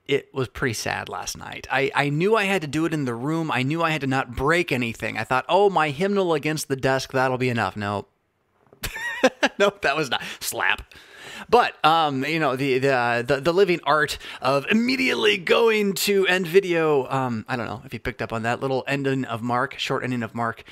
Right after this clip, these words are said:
uh, style strepitus action there. Enjoyed it. Thank you so much, super, uh, super chat,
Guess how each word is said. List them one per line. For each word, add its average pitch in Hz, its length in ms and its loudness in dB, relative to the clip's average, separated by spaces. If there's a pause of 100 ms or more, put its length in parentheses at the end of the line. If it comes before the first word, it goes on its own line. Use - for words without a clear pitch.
(240)
uh, 101 300 -4
style 107 640 -2
strepitus 104 600 -6
action 107 440 -6
there. 104 140 -6
Enjoyed 160 380 0
it. 151 80 0
Thank 196 220 4
you 190 60 -2
so 170 180 0
much, 139 240 0
super, - 240 -8
uh, 120 240 0
super - 260 -12
chat, - 300 -4